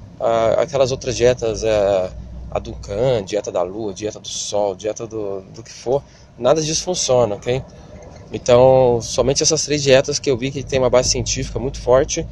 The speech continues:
é, foram testadas e aprovadas. Eu testei em mim, testei em, em outras pessoas e elas funcionaram muito bem.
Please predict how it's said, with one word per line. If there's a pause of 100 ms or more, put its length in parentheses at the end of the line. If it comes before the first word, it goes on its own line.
(380)
é,
foram
testadas
e
aprovadas.
Eu
testei
em
mim, (480)
testei
em,
em
outras
pessoas
e
elas
funcionaram
muito
bem.